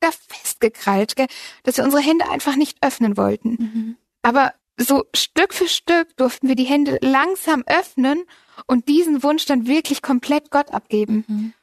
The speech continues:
Speaker 1: Und er hat dann einfach was viel Besseres daraus gemacht, gell?
Speaker 2: Mhm.
Speaker 1: Wenn wir anfangen, unsere Hände zu öffnen und in seine Hände diese Wünsche zu legen, gell?
Speaker 2: Mhm.
Speaker 1: So wie Abraham musste ja Isaac opfern.
Speaker 2: Mhm.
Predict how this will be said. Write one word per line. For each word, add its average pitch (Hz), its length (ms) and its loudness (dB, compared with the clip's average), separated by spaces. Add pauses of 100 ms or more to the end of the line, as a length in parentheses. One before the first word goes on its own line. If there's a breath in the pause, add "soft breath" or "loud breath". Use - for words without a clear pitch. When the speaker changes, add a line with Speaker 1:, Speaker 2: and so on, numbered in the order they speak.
(200)
Speaker 1:
Und 247 260 0 (100)
er 311 180 4 (160)
hat 277 160 -2
dann 277 140 -2
einfach 262 320 -6
was 254 180 -6
viel 330 320 0
Besseres 262 600 -4
daraus 214 340 -2
gemacht, 208 500 -6
gell? 262 200 0 (280 soft breath)
Speaker 2:
Mhm. 254 120 -8
Speaker 1:
Wenn 262 240 2
wir 330 260 4
anfangen, 294 440 -2
unsere 311 340 0
Hände 269 320 0
zu - 160 -12 (100)
öffnen 269 480 0
und 233 220 -2
in 233 160 0
seine 330 400 0
Hände 277 260 0
diese 240 320 -2
Wünsche 302 300 -2
zu - 140 -4
legen, 220 320 0
gell? 269 160 -2
Speaker 2:
Mhm. 214 420 -4
Speaker 1:
So 254 360 0
wie 247 220 2
Abraham 262 520 0
musste 262 260 -2
ja 254 160 0
Isaac 269 340 -2
opfern. 202 560 -4
Speaker 2:
Mhm. 220 380 -6